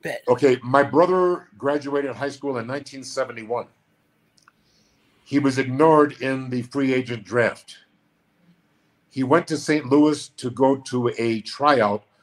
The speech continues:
Speaker 2: for the free agents. At the tryout, there were about three hundred people trying out. Only one person got signed, Randy Poffo. And it was on the same day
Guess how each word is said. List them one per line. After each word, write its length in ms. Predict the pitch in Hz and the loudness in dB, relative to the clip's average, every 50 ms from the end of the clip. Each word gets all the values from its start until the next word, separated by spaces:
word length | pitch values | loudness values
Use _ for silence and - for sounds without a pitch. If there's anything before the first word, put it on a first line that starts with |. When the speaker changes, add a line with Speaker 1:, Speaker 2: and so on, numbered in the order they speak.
| _ _ _ _ | _ _ _ _
Speaker 2:
for 160 | _ 127 117 | _ -2 0
the 100 | 104 107 | 0 0
free 260 | 101 - 139 139 127 123 | -4 -4 -4 -2 0 0
agents. 540 | 123 127 - 78 64 - - - - _ _ _ _ _ _ _ _ _ _ _ _ _ _ _ _ _ 440 _ _ _ 208 _ _ _ _ _ _ 440 440 _ _ _ _ _ _ _ _ _ _ _ _ _ _ _ _ | -2 -2 -6 -8 -16 -18 -20 -20 -20 _ _ _ _ _ _ _ _ _ _ _ _ _ _ _ _ _ _ _ _ _ _ _ _ _ _ _ _ _ _ _ _ _ _ _ _ _ _ _ _ _ _ _ _ _ _
At 220 | - 139 160 160 - | 0 0 0 0 -2
the 80 | 165 | -6
tryout, 580 | - - - 151 147 131 117 110 104 107 - _ _ _ _ _ _ _ _ _ _ _ _ _ _ _ _ _ _ _ _ _ | -6 -4 0 2 2 4 4 2 0 -2 -8 _ _ _ _ _ _ _ _ _ _ _ _ _ _ _ _ _ _ _ _ _
there 120 | 123 120 | -4 -2
were 100 | 117 117 117 | -2 -2 -2
about 320 | 113 127 120 117 - - | -2 -4 -6 -6 -6 -8
three 180 | - 156 170 151 | -4 -2 -2 -2
hundred 420 | 147 156 147 147 139 120 - _ | -2 -2 -4 -4 -4 -6 -10 _
people 360 | - 147 147 147 - 139 135 | -6 -6 -6 -4 -4 -4 -4
trying 400 | 127 - - 131 131 127 123 120 | -4 -6 -6 -4 -4 -4 -4 -4
out. 260 | 117 117 120 123 123 _ _ _ _ _ _ _ _ _ | -2 -2 -2 -4 -4 _ _ _ _ _ _ _ _ _
Only 240 | 120 127 131 131 127 | -8 -6 -4 -4 -4
one 260 | 123 123 139 147 147 | -2 -2 -4 -4 -4
person 380 | - - 147 143 - 135 131 117 | -4 -4 -4 -4 -4 -6 -8 -4
got 240 | 113 117 113 - - | -2 -2 -2 -4 -6
signed, 460 | - 131 127 117 95 80 - _ _ _ _ _ _ _ _ _ _ _ _ _ _ _ _ _ _ _ _ _ _ | -6 -6 -4 -4 -6 -8 -12 _ _ _ _ _ _ _ _ _ _ _ _ _ _ _ _ _ _ _ _ _ _
Randy 380 | 101 110 120 123 131 131 131 | -4 -4 -2 -2 -4 -6 -8
Poffo. 460 | - - 131 127 117 - - 65 - _ _ _ _ _ _ _ _ _ _ _ _ _ _ _ _ _ _ _ | -4 -2 -2 -2 -2 -4 -8 -14 -16 _ _ _ _ _ _ _ _ _ _ _ _ _ _ _ _ _ _ _
And 160 | 123 123 127 | -4 -2 -2
it 80 | 135 123 | 0 0
was 160 | 123 123 110 | 0 0 2
on 160 | 123 123 120 117 | 2 0 0 0
the 100 | 113 104 | -2 -4
same 500 | - - - 151 151 156 160 160 156 143 | -6 -8 -6 -4 -2 -2 -2 -4 -4 -2
day 480 | 127 143 139 120 101 101 110 117 - | 0 0 0 0 0 -4 -6 -8 -12